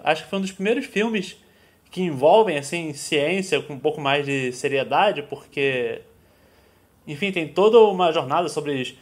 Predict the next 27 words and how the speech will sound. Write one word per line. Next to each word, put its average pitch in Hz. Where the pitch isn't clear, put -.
construindo 165
um 175
equipamento 151
pra 160
entrar 156
em 156
contato 175
com 147
vida 147
alienígena 156
e 147
uma 147
conciliação 175
entre 143
religião 147
e 139
ciência 147
que 139
tem 147
no 143
filme 147
do 143
Contato. 151
E 180
eu 214
não 233
sabia 262